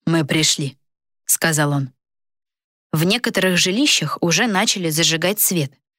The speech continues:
а небо стало серым, предвещая скорый рассвет.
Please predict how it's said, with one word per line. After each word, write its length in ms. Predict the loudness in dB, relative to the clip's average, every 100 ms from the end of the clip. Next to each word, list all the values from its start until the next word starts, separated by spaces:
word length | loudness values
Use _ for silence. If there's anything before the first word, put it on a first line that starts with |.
| _ _
а 100 | -2
небо 300 | 2 2 0
стало 320 | 0 0 0
серым, 560 | 0 2 2 0 -4 -8 _ _
предвещая 640 | -4 -2 0 0 0 0 0
скорый 440 | -2 0 0 2
рассвет. 520 | 2 0 -2 -8 -14